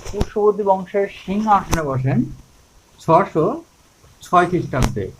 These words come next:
এবং ছশো ছয় খ্রিস্টাব্দ থেকে তিনি ছশো সাতচল্লিশ খ্রিস্টাব্দ পর্যন্ত এই থানেশ্বরের পুষ্যবতী বংশের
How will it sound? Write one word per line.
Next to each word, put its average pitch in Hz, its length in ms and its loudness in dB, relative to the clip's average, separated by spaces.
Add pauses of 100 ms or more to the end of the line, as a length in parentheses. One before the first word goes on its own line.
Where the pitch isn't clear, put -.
(180)
এবং 214 200 -2
ছশো 202 400 -6
ছয় 202 300 -2
খ্রিস্টাব্দ 220 440 -4
থেকে 175 340 -4
তিনি 180 400 -4 (680)
ছশো 196 500 2 (680)
সাতচল্লিশ 202 600 -2
খ্রিস্টাব্দ 175 440 -4
পর্যন্ত 135 420 -2 (720)
এই 151 300 0 (640)
থানেশ্বরের 185 460 4 (600)
পুষ্যবতী 175 440 -4
বংশের 147 400 -2